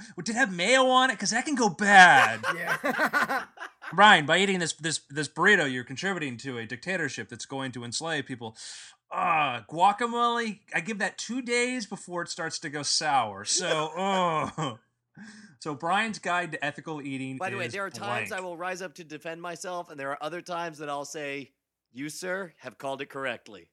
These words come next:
Speaker 2: Yeah. <laughs>
Speaker 1: You're f-, you're from Texas. We <laughs> understand. We totally understand. You can grill it, you can eat it. So
Speaker 3: What about orangutan brains? Like, does it matter what part of the body?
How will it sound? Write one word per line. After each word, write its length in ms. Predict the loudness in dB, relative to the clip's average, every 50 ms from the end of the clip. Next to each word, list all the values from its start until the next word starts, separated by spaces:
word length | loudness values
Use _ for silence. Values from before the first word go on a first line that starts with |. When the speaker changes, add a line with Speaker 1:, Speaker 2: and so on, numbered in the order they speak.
| _
Speaker 2:
Yeah. 180 | -2 0 0 0 -2
<laughs> 40 | -4
Speaker 1:
You're 160 | -4 -2 -2
f-, 340 | 0 0 -2 -4 -6 -12 -14
you're 160 | -10 -8 -6 -6
from 140 | -6 -8
Texas. 480 | -4 0 0 0 0 0 -4 -10 -10 -10
We 100 | -10 -8 -8
<laughs> 0 |
understand. 800 | -6 -6 -4 -2 -2 -2 -2 -4 -6 -8 -8 -8 -8 -10 -12 -12
We 100 | -12 -14
totally 480 | -12 -10 -10 -8 -8 -8 -8 -8 -10 -10
understand. 580 | -10 -12 -12 -12 -12 -10 -10 -12 -12 -14 -18 -20 _ _ _ _ _ _ _ _ _ _ _ _ _ _ _ _ _ _ _ _
You 120 | -18 -16 -16
can 160 | -14 -14 -12
grill 260 | -8 -6 -4 -4 -4
it, 100 | -4 -6
you 80 | -10 -10
can 160 | -10 -8 -8
eat 140 | -8 -8 -10
it. 120 | -12 -16 _ _ _ _
So 400 | -8 -4 -4 -4 -4 -4 -6 -10 _ _ _ _ _ -8
Speaker 3:
What 100 | -6 -4
about 180 | -2 -2 -2 -4
orangutan 580 | -4 -6 -8 -8 -10 -12 -12 -12 -12 -12 -12
brains? 760 | -14 -12 -10 -8 -8 -8 -10 -12 -14 -18 -18 -14 -14 -14 -14 _ -10
Like, 160 | -10 -10 -8
does 160 | -8 -10 -8
it 60 | -8 -6
matter 220 | -6 -6 -4 -4
what 200 | -6 -8 -10 -10
part 220 | -8 -8 -8 -6
of 60 | -6 -8
the 60 | -10
body? 380 | -8 -8 -8 -8 -10 -14 -18